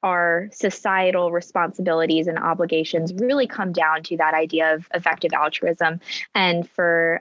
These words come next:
um, for myself, and I think for Amanda as well,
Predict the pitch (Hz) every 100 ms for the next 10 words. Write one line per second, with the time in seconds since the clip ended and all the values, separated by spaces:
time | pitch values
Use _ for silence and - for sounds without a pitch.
0 | - 175 165 165 185 180 185 170 165 220
1 | 220 180 175 165 175 180 165 - 190 175
2 | 175 175 170 170 - 185 180 175